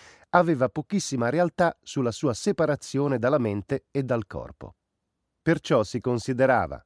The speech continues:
almeno in parte, una mente e un corpo. E l'intero culto del comunismo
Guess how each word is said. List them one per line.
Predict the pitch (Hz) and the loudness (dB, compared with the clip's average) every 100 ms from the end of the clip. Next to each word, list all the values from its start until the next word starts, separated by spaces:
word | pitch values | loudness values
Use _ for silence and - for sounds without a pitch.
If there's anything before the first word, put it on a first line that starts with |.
| _ | _
almeno | 78 82 104 92 | -8 -4 -2 -4
in | 82 | -4
parte, | 82 82 69 - 107 - _ | -6 -6 -8 -10 -12 -12 _
una | 170 190 | 2 4
mente | 156 113 110 147 - _ | 4 0 -2 -6 -8 _
e | 156 | 0
un | 143 123 | 0 -2
corpo. | 69 - - - _ _ _ _ _ _ _ _ | -8 -12 -18 -20 _ _ _ _ _ _ _ _
E | - | -4
l'intero | 131 139 175 175 | 0 2 4 2
culto | 131 160 147 131 | 2 0 2 0
del | 117 | -2
comunismo | - 117 117 113 90 92 110 | -2 -2 0 -2 -2 -4 -6